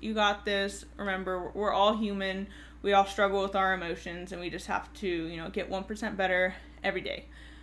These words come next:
I appreciate, appreciate you guys listening to this episode. Let's just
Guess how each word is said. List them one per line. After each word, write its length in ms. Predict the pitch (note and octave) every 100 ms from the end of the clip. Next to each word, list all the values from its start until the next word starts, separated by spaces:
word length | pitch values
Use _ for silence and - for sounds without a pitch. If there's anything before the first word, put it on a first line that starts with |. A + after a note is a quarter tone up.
| - -
I 80 | -
appreciate, 460 | G3+ A3+ A3 A3 - -
appreciate 420 | G#3 A#3 A3 A3
you 80 | G3+
guys 480 | G3+ F#3 F3+ F#3 A3+ -
listening 640 | B3+ - B3+ B3+ B3 A#3+
to 220 | - G#3+
this 180 | F3+ F#3
episode. 640 | - G#3 G3+ G#3+ G#3 G#3 G3+
Let's 220 | G3 G3
just 280 | G3+ G3